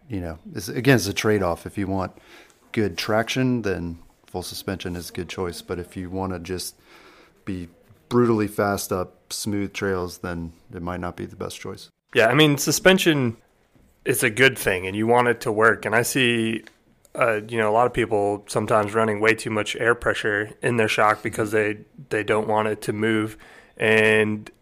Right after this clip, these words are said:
Speaker 2: that really just defeats the whole purpose of having a full suspension bike. If you are putting so much air in your rear shock that your bike's essentially rigid,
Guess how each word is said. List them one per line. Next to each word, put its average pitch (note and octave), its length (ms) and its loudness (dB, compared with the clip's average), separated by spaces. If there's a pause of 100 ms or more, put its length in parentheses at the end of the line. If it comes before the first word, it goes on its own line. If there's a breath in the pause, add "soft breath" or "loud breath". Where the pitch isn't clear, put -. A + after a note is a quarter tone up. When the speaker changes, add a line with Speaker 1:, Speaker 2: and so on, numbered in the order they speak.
(200)
Speaker 2:
that B2+ 300 6
really B2+ 300 6
just A2+ 260 0
defeats A#2+ 420 -2
the G#2+ 120 0
whole A2+ 260 2
purpose A#2+ 540 -2
of G#2 360 0
having A2 320 4
a G2+ 60 -4
full A2+ 220 -2
suspension G#2 720 -4 (460 soft breath)
bike. - 460 4
If - 260 -2
you A2 280 2 (480 loud breath)
are G2+ 120 2
putting D#3 260 6
so C#3+ 140 6
much B2+ 280 4
air B2 440 6 (140)
in A#2+ 200 -2
your A2 400 4
rear A2+ 240 0
shock A2+ 420 2
that G#2 320 0
your A2+ 140 0
bike's G#2+ 360 -2
essentially G#2+ 680 -4 (760 soft breath)
rigid, G#2+ 680 -2